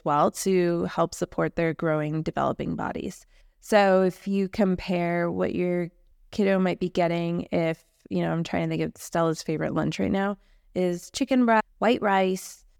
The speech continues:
lima beans, a fruit, and then maybe granola bites for a treat. If I compare that with one of her other favorite meals,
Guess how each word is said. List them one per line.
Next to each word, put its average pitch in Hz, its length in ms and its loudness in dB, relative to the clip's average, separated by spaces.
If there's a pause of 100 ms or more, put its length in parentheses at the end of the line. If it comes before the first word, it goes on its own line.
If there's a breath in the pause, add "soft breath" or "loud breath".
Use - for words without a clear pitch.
(140)
lima 214 360 6
beans, 190 680 0 (300)
a 185 60 -6
fruit, - 640 0 (560)
and 190 100 2
then 180 160 2
maybe 170 600 0 (320)
granola 175 420 2
bites - 400 -2
for - 160 -4
a 160 80 0
treat. - 460 -4 (340)
If - 160 -2
I 262 100 6
compare 240 460 2
that 180 420 0
with 180 400 2 (220)
one 196 140 -2
of 190 100 -4
her - 160 0
other 320 180 6
favorite 185 360 -2
meals, - 340 -4